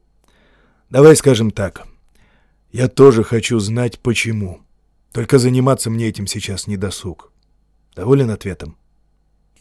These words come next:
«Нет». «Я так и думал». «А вы знаете, почему?» Консидайн потягивал виски. «Это ясно, как дважды два». «Лей-, Мал, знаете,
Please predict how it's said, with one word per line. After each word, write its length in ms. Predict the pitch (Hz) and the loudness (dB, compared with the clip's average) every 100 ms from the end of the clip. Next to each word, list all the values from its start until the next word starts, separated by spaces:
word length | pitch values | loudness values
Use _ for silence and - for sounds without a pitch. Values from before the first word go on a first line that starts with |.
| _ - | _ -12
«Нет». 440 | 135 - - _ _ _ _ _ _ _ _ _ | -12 -12 -18 _ _ _ _ _ _ _ _ _
«Я 200 | 104 117 | -6 -4
так 220 | 117 107 | -4 -4
и 60 | 104 | -6
думал». 420 | 98 90 82 - _ _ _ _ _ _ _ | -8 -10 -14 -20 _ _ _ _ _ _ _
«А 120 | 120 | -6
вы 100 | 127 | -4
знаете, 360 | 104 127 160 120 | -4 -4 -4 -6
почему?» 480 | 113 - 110 95 92 - - - _ _ _ _ _ - _ _ | -12 -10 -10 -12 -16 -20 -20 -20 _ _ _ _ _ -20 _ _
Консидайн 580 | 147 139 143 131 131 117 | -2 -2 0 0 0 0
потягивал 640 | 127 113 117 117 117 113 | -2 0 -4 -2 -2 -2
виски. 460 | 113 104 - 95 - _ _ _ _ | -4 -6 -10 -16 -18 _ _ _ _
«Это 300 | 123 120 120 | -6 -4 -4
ясно, 500 | 113 120 117 - 104 | -2 0 -2 -4 -10
как 240 | - 90 | -12 -14
дважды 460 | 82 107 95 87 87 | -12 -12 -12 -12 -16
два». 340 | 82 92 73 - _ _ _ _ _ _ _ _ _ _ _ _ - - - _ _ _ | -14 -14 -14 -18 _ _ _ _ _ _ _ _ _ _ _ _ -20 -20 -20 _ _ _
«Лей-, 280 | 139 147 - _ 247 214 180 165 - - - - _ _ _ _ | -2 -2 -4 _ -20 -20 -20 -20 -20 -20 -20 -20 _ _ _ _
Мал, 360 | 151 139 110 104 | -2 0 -2 -6
знаете, 540 | 110 170 143 113 101 | -4 -4 -4 -8 -14